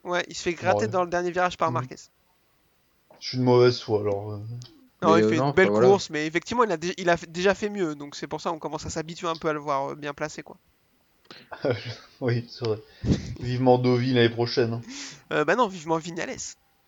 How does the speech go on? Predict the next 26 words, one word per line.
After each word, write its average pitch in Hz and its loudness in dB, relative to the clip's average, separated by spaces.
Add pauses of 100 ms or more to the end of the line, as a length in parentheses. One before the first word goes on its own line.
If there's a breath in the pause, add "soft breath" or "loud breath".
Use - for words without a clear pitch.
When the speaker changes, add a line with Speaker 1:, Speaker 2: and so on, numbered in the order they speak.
(260 soft breath)
Speaker 2:
Ah 139 12
oui, 196 6
putain. 151 -6
Et 135 6
Dovi, 170 6
alors, 170 8
on, 139 2 (320)
est-ce 123 -2
qu'on, - -12
on 135 2
en 120 10
parle 127 10
plus 226 -4
de - -6
Speaker 3:
Bah, - 0
Speaker 2:
lui, 131 4
Speaker 3:
j'ai 123 6
Speaker 2:
alors, 127 8
il 139 4
Speaker 3:
lu, 156 2
Speaker 2:
existe 143 -2
Speaker 3:
j'ai 127 4
lu 135 4
Speaker 2:
plus 165 2
maintenant. 160 4
Speaker 3:
Dovi, 160 -2